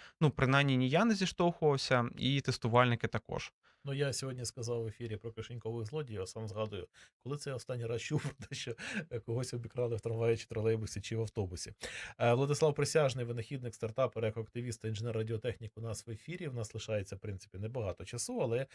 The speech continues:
Speaker 2: е, запитаю, м, е, про те, що я розрозумів, це командна робота все, все-таки. Це, чи це більше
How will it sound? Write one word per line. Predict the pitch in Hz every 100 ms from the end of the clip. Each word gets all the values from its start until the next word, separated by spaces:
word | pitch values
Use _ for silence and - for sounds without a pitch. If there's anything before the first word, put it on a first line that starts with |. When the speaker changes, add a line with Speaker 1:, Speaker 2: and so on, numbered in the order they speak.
| - - -
Speaker 2:
е, | 113 104 101 101
запитаю, | 98 110 113 123 127 123 117
м, | 107 120 107 107
е, | 104 101 -
про | 113 110 _
те, | - 156 175
що | 165 -
я | 117 120 165
розрозумів, | 151 127 123 127 143
це | -
командна | - 113 117 117 92 85
робота | 80 - -
все, | - - -
все-таки. | - - - _ _
Це, | - - 107
чи | 107 110
це | - 110
більше | 110 110 113 - 113 98